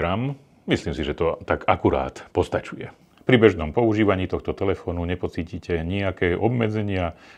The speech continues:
všetko je rýchle, tak ako má byť. Mám tu always on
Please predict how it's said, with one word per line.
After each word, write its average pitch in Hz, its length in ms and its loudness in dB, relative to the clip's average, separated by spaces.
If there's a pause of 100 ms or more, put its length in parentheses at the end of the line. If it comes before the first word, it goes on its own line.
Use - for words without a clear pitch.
všetko - 400 -2
je 80 80 -2
rýchle, 90 420 0 (140)
tak 82 240 -10
ako - 160 -18
má 76 160 -8
byť. - 320 -18 (1800)
Mám 101 240 8
tu 107 80 8
always 101 720 8
on 98 240 4